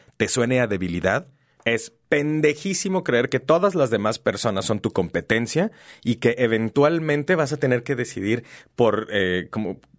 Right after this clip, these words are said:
vas a, vas a tener que convertirte en su enemigo, vas a tener que desecharlos. No mames, la gente no se desecha. Eso también lo dijo un pinche ilustrado maravilloso que es Immanuel Kant.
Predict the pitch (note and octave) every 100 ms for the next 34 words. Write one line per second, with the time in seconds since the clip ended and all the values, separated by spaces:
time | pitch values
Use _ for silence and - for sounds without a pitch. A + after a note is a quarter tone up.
0 | _ G#2+ G#2+ B2+ A#2+ C3 C#3+ C3 B2+ A2+
1 | G2+ A#2 B2+ A2+ A2+ F2+ G2+ G2+ G2 B2+
2 | A2+ G#2 F#2+ A2+ G2+ F2+ - A2 F2+ D2+
3 | - - _ C3+ E3 F3 B2 C#3 A#2+ A2+
4 | A2+ - D#3 F3 E3+ D#3 D3 D#3 D3+ C3+
5 | - C3+ C3+ - F#2 - _ _ _ _
6 | _ C#3+ C#3 E3+ C#3 B2+ C3+ D3+ E3 C#3+
7 | D3 - D3 C#3 C#3+ C#3+ C#3 B2 - B2
8 | A#2+ B2 G2+ F#2+ G2 B2 B2+ B2 - A#2
9 | G2+ G2 A#2 A2+